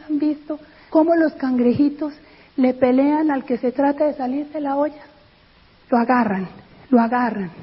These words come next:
lo echan de para atrás. Por eso dicen que caminan siempre como el cangrejo, pero siempre están luchando, porque el que quiere sobresalir, pues lo podamos sobrepasar,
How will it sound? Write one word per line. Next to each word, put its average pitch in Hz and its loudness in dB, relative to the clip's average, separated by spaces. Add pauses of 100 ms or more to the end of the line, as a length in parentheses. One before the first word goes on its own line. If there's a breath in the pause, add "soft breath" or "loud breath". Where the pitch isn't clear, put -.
(300)
lo 262 8
echan 277 0
de 277 4
para 226 0
atrás. 226 0 (520 loud breath)
Por 226 4
eso 226 -2
dicen 269 -4 (320 loud breath)
que 247 0
caminan 247 2
siempre 269 -4
como 220 -6
el 214 -6
cangrejo, 208 -4 (480 soft breath)
pero 240 0 (480)
siempre 339 -2
están 240 -4
luchando, 262 0 (340 loud breath)
porque 247 0
el 233 -2
que 233 0
quiere 330 0
sobresalir, 269 -2 (360)
pues 294 4
lo 233 2
podamos 240 0
sobrepasar, 262 -2